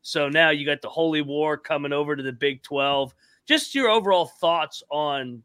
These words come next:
the year, our first year doing the show, and just this new Big twelve of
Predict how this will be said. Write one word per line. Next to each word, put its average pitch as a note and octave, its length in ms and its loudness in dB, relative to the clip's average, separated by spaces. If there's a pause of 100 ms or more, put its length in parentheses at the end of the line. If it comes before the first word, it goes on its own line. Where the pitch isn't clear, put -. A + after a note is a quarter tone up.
(120)
the D3 100 -6
year, D3+ 580 0 (420)
our B2+ 60 -6
first F#3+ 260 -4
year F3 80 0
doing F3 260 0
the D3 60 -8
show, A#2 440 -6 (320)
and D#3+ 440 0
just D3 380 -8
this C#3 240 -8
new D#3+ 320 2
Big C#3+ 280 -4
twelve C#3+ 460 -2
of A#2+ 260 -4